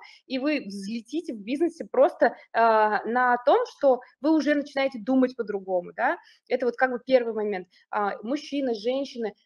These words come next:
а, с-, девушка вот щас, про которую хотела разга-, рассказать, у нее постельное белье,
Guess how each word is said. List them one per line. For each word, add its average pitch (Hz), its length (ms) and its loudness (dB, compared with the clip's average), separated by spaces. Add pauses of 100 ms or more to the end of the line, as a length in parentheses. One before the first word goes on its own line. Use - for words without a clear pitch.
а, 220 320 0
с-, 208 160 -12
девушка 254 360 0
вот 226 80 -8
щас, 214 140 -6
про - 100 -18
которую 240 280 -2
хотела 226 320 -2
разга-, 214 400 -2
рассказать, 220 480 0
у 226 60 -2
нее 233 280 4
постельное 247 560 -2
белье, 226 460 2